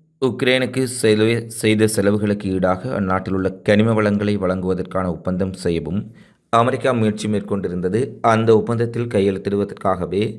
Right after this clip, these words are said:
ஜெலன்ஸ்கி வெள்ளை மாளிகைக்கு வந்தபோது மோதல் ஏற்பட்டமையும் குறிப்பிடத்தக்கது. வெள்ளை மாளிகையில் நடந்த பேச்சுவார்த்தையில் வாக்குவாதம் ஏற்பட்ட போதிலும் அமெரிக்காவுடனான கனிம வள ஒப்பந்தம் மேற்கொள்ள உக்ரைன் தயாராக உள்ளது. இது தொடர்பாக உக்ரைன் அதிபர் ஜெலன்ஸ்கி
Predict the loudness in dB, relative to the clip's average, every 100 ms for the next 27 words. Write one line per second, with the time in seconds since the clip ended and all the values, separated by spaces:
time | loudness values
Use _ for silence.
0 | -18 _ _ 2 4 4 0 -2 2 2
1 | 2 0 -2 -4 -6 -6 -4 -4 -4 -4
2 | -4 -2 -2 0 0 0 -2 -2 -4 -2
3 | -2 -4 -2 -2 -2 -4 -8 -8 -8 -8
4 | -12 _ _ _ _ _ _ 2 6 6
5 | 4 0 -2 -4 -2 -4 -4 -6 -12 -8
6 | -6 -4 -2 -2 -2 -2 0 2 0 0
7 | 0 0 -2 -4 -4 -4 -6 -4 -4 -4
8 | -6 -10 -14 _ _ _ 0 4 4 2
9 | 4 4 4 2 0 0 2 2 2 2
10 | 0 0 0 0 -2 -4 -4 -2 -4 -6
11 | 0 0 0 0 0 0 -2 -2 -4 -6
12 | -10 -18 _ _ _ _ 0 2 2 2
13 | 4 4 2 2 2 2 2 0 -2 -4
14 | -2 -2 -2 -4 -6 -6